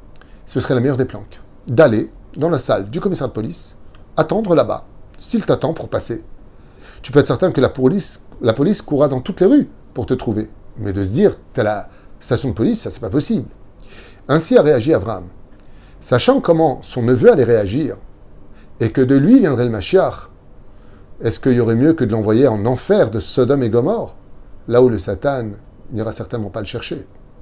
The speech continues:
Et c'est exactement ce qui s'est passé. Il y a une troisième explication, qui est celle du cours, de, cette pro-, de ce premier volet de cette paracha. Quand on observe bien les mots employés, Al tieriv benenu, qu'il n'y ait pas de dispute entre nous.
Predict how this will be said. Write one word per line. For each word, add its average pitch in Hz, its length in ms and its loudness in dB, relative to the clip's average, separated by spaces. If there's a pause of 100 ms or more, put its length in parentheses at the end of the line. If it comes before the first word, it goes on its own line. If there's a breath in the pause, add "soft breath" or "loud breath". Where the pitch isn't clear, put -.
(280)
Et 139 60 -4
c'est 147 200 -8
exactement 123 540 -4
ce 127 200 -12
qui - 180 -10
s'est - 120 -12
passé. - 260 -16 (2000 soft breath)
Il 151 40 4
y - 20 8
a - 20 8
une 190 60 6
troisième 165 240 2
explication, 139 720 -2 (180)
qui - 100 -8
est 110 40 -2
celle 135 200 -2
du 110 120 -4
cours, 202 340 -2 (520)
de, - 40 -16
cette - 200 -8
pro-, - 220 -8
de 127 140 -2
ce 139 120 -6
premier 156 260 -2
volet 127 220 0
de - 40 -8
cette 113 140 -10
paracha. - 360 -14 (1400 soft breath)
Quand 147 160 -2
on 262 80 4
observe 139 360 0
bien 143 340 0 (160)
les 131 320 -2 (160)
mots 156 260 4
employés, 131 520 0 (640)
Al 233 200 6
tieriv 160 460 2
benenu, 107 360 -4 (420)
qu'il 160 120 -4
n'y 170 60 0
ait 170 60 0
pas 214 160 0
de 151 80 -2
dispute 143 520 -6
entre 104 220 -10
nous. 104 140 -14